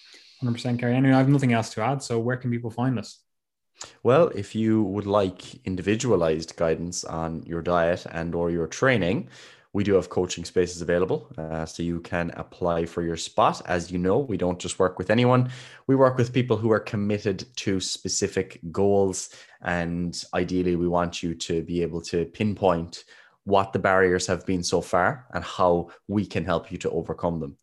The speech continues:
Speaker 2: Um, obviously, we decide, you know, how we're gonna help you, but, uh, we like people to come to us with, you know, some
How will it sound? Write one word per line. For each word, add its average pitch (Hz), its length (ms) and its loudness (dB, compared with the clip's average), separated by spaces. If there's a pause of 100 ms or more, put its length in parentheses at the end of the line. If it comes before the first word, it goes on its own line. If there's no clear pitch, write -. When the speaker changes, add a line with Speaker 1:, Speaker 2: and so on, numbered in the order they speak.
Speaker 2:
Um, 80 180 -6
obviously, 82 380 -2
we 82 180 -2
decide, 71 480 -4 (160)
you 78 80 -8
know, 71 240 -12
how 82 160 0
we're 80 160 -2
gonna 78 140 -8
help 87 280 0
you, 69 160 -12 (360)
but, 87 440 2
uh, 80 320 -4
we 101 120 0
like 92 200 4
people 87 160 -4
to 80 80 -6
come 92 240 0
to 85 140 -2
us 80 240 -2
with, - 300 -2
you 95 80 -2
know, 78 140 -4
some 85 360 -2